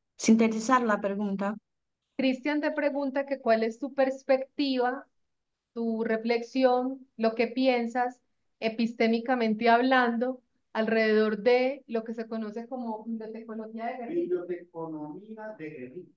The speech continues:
Speaker 2: Biblioteconomía de guerrillas en las perspectivas
Speaker 1: Ujú.
Speaker 2: raciales, de género, eh, bueno, y territorio, o sea, como esas interseccionalidades.
Speaker 1: Perfecto.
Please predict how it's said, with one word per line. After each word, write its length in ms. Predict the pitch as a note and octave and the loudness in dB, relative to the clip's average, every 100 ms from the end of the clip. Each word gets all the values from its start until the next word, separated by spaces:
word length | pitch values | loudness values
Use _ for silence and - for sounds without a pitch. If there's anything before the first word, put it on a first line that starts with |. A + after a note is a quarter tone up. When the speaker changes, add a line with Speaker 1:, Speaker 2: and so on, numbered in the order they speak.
| - | -10
Speaker 2:
Biblioteconomía 1000 | B3 A#3+ A#3 A#3+ B3+ B3 B3 B3 B3 B3 | -2 0 0 2 2 2 0 0 2 2
de 160 | C4+ | 2
guerrillas 680 | C#4 C#4 D4+ D4 C4 C#4 C#4 - _ _ | 2 0 0 -4 -4 -4 -6 -14 _ _
en 380 | - A#3 A#3 A#3 | -2 0 2 2
las 160 | A#3 A3+ | 2 0
perspectivas 800 | A3+ A3+ B3 B3 C4+ B3 B3+ B3 | -4 -2 -6 -4 -4 0 0 0
Speaker 1:
Ujú. 80 | |
Speaker 2:
raciales, 760 | A#3+ B3 - A#3+ A#3 A3+ A#3 A#3 | -2 -2 -2 0 2 2 -2 -2
de 180 | A#3+ A#3 | -2 -2
género, 920 | B3 A#3 A#3 A#3 A#3 A#3 A#3 A#3 A#3 _ _ - | -2 0 0 0 0 0 0 -4 -10 _ _ -8
eh, 260 | G#3 G3+ G3 | -6 -4 0
bueno, 200 | A3+ A3+ | 0 0
y 200 | A#3 B3+ | 0 0
territorio, 680 | B3+ A3+ A3 G#3+ B3+ A3+ G#3 | 2 2 2 2 2 2 0
o 40 | G3 | -2
sea, 140 | A#3 | -2
como 180 | A#3 A3+ | 2 2
esas 220 | A3+ B3 | 2 0
interseccionalidades. 1120 | C4+ A#3 A3 A3 G#3+ G#3 G3+ G3 G3 F#3 F3+ _ _ _ _ _ _ _ _ _ _ _ | 0 -2 -2 -4 -4 -6 -4 -4 -2 -4 -6 _ _ _ _ _ _ _ _ _ _ _
Speaker 1:
Perfecto. 580 | - G3+ G#3 G3 G3 F#3 | 0 2 2 2 0 -4